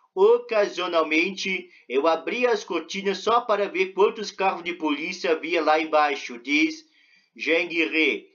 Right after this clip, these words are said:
"E meu marido gritava de volta, 'O que você está fazendo? Por que dar a eles a satisfação de olhar para eles?'" A situação tornou-se cada vez mais intolerável. As autoridades forçaram o casal a se mudar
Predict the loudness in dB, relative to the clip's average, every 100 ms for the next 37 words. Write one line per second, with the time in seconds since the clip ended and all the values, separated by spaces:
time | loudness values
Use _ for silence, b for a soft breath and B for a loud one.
0 | -12 -4 2 2 2 0 -4 -6 -8 0
1 | 0 0 -6 0 2 2 0 -2 -2 -4
2 | 0 0 0 -4 -2 -2 -2 0 -2 0
3 | 0 0 -6 -2 2 2 0 -4 0 2
4 | 2 0 0 2 2 0 -6 -8 -4 -2
5 | -2 -6 -2 -2 -2 -4 -2 0 2 2
6 | 2 2 0 0 -2 -4 -2 0 0 -6
7 | -16 -20 _ _ _ _ _ _ -10 -10
8 | -8 0 0 2 4 4 6 4 6 2
9 | 0 -8 -4 0 0 0 -4 0 2 2
10 | 0 -4 0 2 4 4 2 -4 -8 -4
11 | -2 0 2 0 -2 -8 -8 -2 2 2
12 | 2 0 2 2 0 -2 -8 -6 -2 0
13 | 0 -2